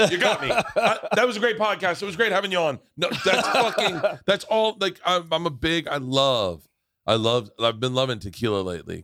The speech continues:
Speaker 1: So keep going. Eat, sleep, move. So getting in bed, getting yourself prepared, seeing a sunset, sleeping.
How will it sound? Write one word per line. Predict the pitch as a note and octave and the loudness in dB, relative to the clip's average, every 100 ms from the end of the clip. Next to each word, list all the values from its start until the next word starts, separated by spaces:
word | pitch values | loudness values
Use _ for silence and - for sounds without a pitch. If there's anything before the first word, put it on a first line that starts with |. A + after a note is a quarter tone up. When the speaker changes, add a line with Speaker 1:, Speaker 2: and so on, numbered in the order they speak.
| - | -2
Speaker 1:
So | D#3 | 0
keep | C#3+ D3+ | 0 -2
going. | A#2 F2 - - - | -4 -6 -12 -18 -4
Eat, | E3 D#3+ | 0 2
sleep, | F3 D#3 | 0 0
move. | C3 - _ | -4 -4 _
So | - D3 | -2 0
getting | B2+ C#3 E3+ | 2 0 0
in | E3+ D3+ | -2 -2
bed, | A#2+ G#2 F#2 | 0 -2 -2
getting | A#2+ C#3 | -2 0
yourself | C#3+ - B2 - | -2 -2 -2 -4
prepared, | A2+ A2+ G2+ E2+ _ - | -4 0 0 -4 _ -8
seeing | - C#3+ D#3 | 0 2 2
a | D3 | -2
sunset, | - A#2 G2 G#2 F#2 - _ _ _ | 0 -2 -2 -4 -4 -6 _ _ _
sleeping. | - - C#3+ D#3+ C#3 A2+ G#2 G#2+ | -6 0 2 2 0 -2 -4 -10